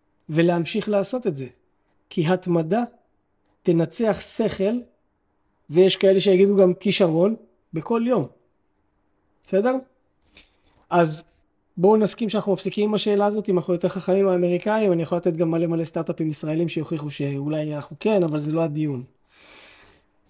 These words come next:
טעות חמישית, וזאת, זה טיעון שהוא אמוציונלי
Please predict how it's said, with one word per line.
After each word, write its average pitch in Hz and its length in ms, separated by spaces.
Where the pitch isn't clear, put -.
טעות 226 280
חמישית, 320 540
וזאת, 170 1500
זה 190 200
טיעון 220 400
שהוא 156 1160
אמוציונלי 170 720